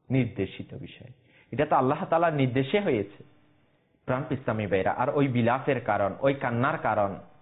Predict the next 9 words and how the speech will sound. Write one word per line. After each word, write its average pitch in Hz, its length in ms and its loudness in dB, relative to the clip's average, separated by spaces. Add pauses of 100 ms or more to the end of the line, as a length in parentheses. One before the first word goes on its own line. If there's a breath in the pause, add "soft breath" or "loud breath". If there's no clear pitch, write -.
(380)
যদি 127 680 0 (160)
মৃত 135 320 2
ব্যক্তির 127 580 0 (140)
উপর 117 380 2 (1400)
হয়, 113 440 0 (880)
তাহলে 120 540 2 (440)
আজরাইল 107 420 0
আলাইহিস 107 360 -2
সালাম 110 380 0